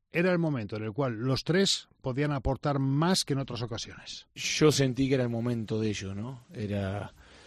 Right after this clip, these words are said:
Speaker 2: eh, lo ves venir cómo están entrenando, cómo tienen esa rebeldía día a día, y bueno, lo esperábamos dentro del juego, y la verdad, lo demostraron,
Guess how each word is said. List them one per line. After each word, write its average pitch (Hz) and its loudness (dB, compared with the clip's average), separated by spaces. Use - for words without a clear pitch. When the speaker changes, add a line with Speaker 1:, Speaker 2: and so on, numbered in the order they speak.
Speaker 2:
eh, 101 -2
lo 104 4
ves 107 8
venir 104 0
cómo 110 2
están 117 2
entrenando, 135 6
cómo 117 2
tienen 117 4
esa 107 4
rebeldía 110 4
día 113 4
a 110 2
día, 135 4
y - -2
bueno, 107 6
lo 98 8
esperábamos 101 8
dentro 101 0
del 101 2
juego, 131 6
y 113 4
la 101 0
verdad, 101 0
lo 107 -2
demostraron, 101 0